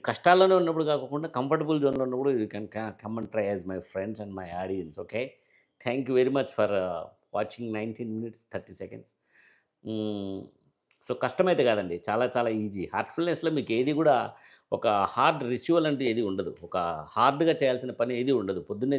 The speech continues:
ధ్యానం చేయమంటాడు, సాయంత్రం క్లీనింగ్ చేసుకోమంటాడు, బెడ్ టైమ్ ప్రేయర్ చేయమంటారు. వీలైనంత వరకు నీకు అవసరమైనంత, సారీ అవసరమైనంత కాదు, ఎప్పుడు కూడా ఒక గురువు గారిని స్మరించుకుంటూ పని చేసుకోమని చెప్తాడు. ఇంతకు మించి ఏంది లేదు. ఒక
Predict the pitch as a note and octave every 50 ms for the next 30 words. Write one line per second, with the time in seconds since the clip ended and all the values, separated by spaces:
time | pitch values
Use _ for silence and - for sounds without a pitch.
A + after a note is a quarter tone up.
0 | A2 F2 G#2+ A2+ B2 C3+ C3+ B2+ B2 A#2+ A#2+ A#2 G#2+ A#2 B2 C3+ C#3+ - A#2+ A2+
1 | A2+ A2+ A#2 A#2 G#2 - - A#2+ B2+ C3 B2+ A#2+ A2 G#2+ A2 A2+ G#2+ G2 F#2+ G2+
2 | G#2+ A2 - - _ _ - - _ _ _ - A2+ A#2 A2+ - E3 D#3+ C#3 C3
3 | C3 B2+ B2+ B2 B2 A#2 G#2+ A2 G#2+ G2 B2 C3+ A#2+ A#2+ C3 C#3 D3 D3+ C#3+ C#3
4 | C3 B2 C3+ B2+ B2+ - E3 D3+ C#3+ C#3+ C#3+ - C#3+ C3 - G#2+ A#2+ C#3+ D3 E3+
5 | E3 E3 D#3+ D#3 D#3 D3 C#3+ C3+ C#3+ B2+ A#2+ A#2+ A#2+ - _ _ _ _ _ _
6 | _ _ _ _ _ _ _ _ _ _ _ _ - - _ - - A2+ G#2+ G#2+
7 | G#2+ B2 C3 D3+ E3+ D#3+ D3 C3+ B2 A2+ G#2 F#2+ G2 F#2+ G2 A2+ G#2+ - E3 F3+
8 | F3 F#3+ F3+ D#3 A#2+ G#2+ G#2 G#2 G#2+ - B2+ G#2+ G2 B2 C3+ D#3 E3 E3+ F3 E3+
9 | D#3+ C#3+ - - C3+ C#3+ D#3+ D3+ D#3+ C#3+ D3+ C#3 - - A#2+ A#2 A#2+ B2 A#2 G#2+
10 | - A#2 A#2 G#2+ F2+ - - G2 F#2+ G2+ G#2+ G#2 A#2+ G#2+ A#2+ B2+ B2+ - - A2+
11 | G#2 G#2+ B2 D3 E3 F3 E3 C3+ B2+ B2 A#2 G#2 - -